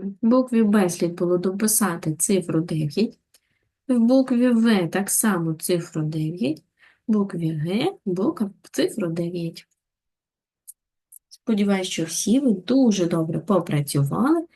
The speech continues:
та гарно впоралися із завданням. Діти, подивіться уважно, що вас чекає у завданні десять. Це завдання від нашої розумнички. Складіть за таблицею арифметичну задачу на рух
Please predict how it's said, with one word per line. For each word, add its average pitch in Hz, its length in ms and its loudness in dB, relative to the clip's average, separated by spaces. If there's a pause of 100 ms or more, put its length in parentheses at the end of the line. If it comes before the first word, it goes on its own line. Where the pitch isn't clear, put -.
(180)
та 160 100 -2
гарно 226 460 0
впоралися 254 680 0
із 208 380 -2
завданням. 156 800 -2 (1600)
Діти, 208 280 2
подивіться 220 560 2 (180)
уважно, 196 480 0
що 214 280 -2
вас 370 240 0
чекає 233 480 0
у 359 80 4
завданні 233 540 4
десять. 175 520 -2 (460)
Це 415 200 2
завдання 254 580 2
від 220 180 2
нашої 233 420 0
розумнички. 202 840 -4 (260)
Складіть 370 600 -4
за 170 100 -4
таблицею 185 760 -4
арифметичну 254 800 -4
задачу 180 520 -4
на 240 180 -4
рух 190 240 -6